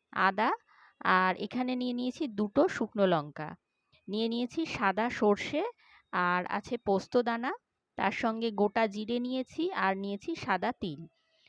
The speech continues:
এবারে সামান্য একটুখানি লবণ আর একটুখানি জল দিয়ে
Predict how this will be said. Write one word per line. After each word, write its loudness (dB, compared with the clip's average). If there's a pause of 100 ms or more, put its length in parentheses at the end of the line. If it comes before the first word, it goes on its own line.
(180)
এবারে 0
সামান্য -2
একটুখানি -4
লবণ 2 (540)
আর 2
একটুখানি -6 (220)
জল 4
দিয়ে -2